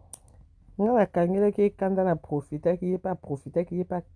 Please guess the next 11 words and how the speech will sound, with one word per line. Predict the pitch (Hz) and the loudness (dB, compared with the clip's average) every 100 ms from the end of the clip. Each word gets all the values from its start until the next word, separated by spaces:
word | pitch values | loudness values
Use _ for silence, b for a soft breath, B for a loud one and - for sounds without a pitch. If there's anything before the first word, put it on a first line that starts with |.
| - | -8
kangelaki | 175 185 185 202 196 175 | -4 -2 0 0 -2 -2
nga | 175 170 | -2 -2
kanda. | - 170 165 b b b b - | -4 -4 -4 b b b b 2
Na | 214 | 2
fizi | 220 285 208 | 2 0 2
ya | |
kopakola | 196 185 180 190 | 2 2 2 4
na | 185 | 4
buzoba | 214 160 175 175 123 | 2 0 2 2 0
te, | - | 0
oyoki. | 165 175 - 127 | -2 -2 -4 -6